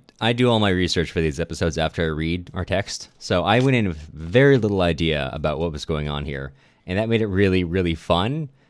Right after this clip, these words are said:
I mean, there's so many scenes which are just, like, the part where he is talking about food. It's just, I, I just, I love that. This line is probably gonna stick with me. "The sadism of cookery has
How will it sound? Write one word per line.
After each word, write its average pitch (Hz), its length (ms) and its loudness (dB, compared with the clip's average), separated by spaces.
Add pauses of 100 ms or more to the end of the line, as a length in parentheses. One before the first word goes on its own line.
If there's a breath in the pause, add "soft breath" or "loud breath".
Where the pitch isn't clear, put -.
I 135 80 -2
mean, 139 120 4
there's 139 160 6
so 175 80 2
many 160 240 0 (100)
scenes 101 420 0
which 82 140 -6
are 90 80 0
just, 87 360 0 (800)
like, 110 160 -2
the 117 80 0
part 131 240 4
where 117 180 6
he 101 380 2
is 78 260 -4 (100)
talking 98 280 0
about 80 120 -2
food. 101 380 0
It's - 300 -10
just, - 320 0 (360 soft breath)
I, 139 180 0
I 160 60 4
just, 160 200 -2 (100)
I 117 140 2
love 87 300 4
that. 71 400 -2
This 143 260 2
line 104 320 2
is 85 80 -4
probably 92 240 2
gonna 80 140 0
stick 95 200 -2
with 85 140 -6
me. 69 180 -6 (300 soft breath)
"The 87 100 -4
sadism 147 560 2
of 104 220 0
cookery 113 380 -2
has 73 220 -2